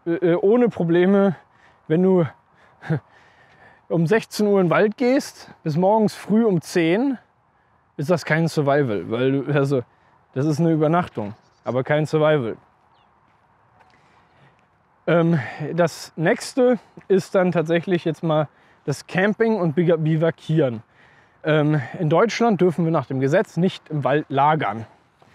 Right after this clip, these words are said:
Das bedeutet, wir dürfen nicht übernachten in einem aufgebauten Lager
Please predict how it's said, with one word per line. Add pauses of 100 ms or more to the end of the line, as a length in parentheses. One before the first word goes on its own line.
(320)
Das
bedeutet,
wir
dürfen
nicht
übernachten
in
einem (280)
aufgebauten
Lager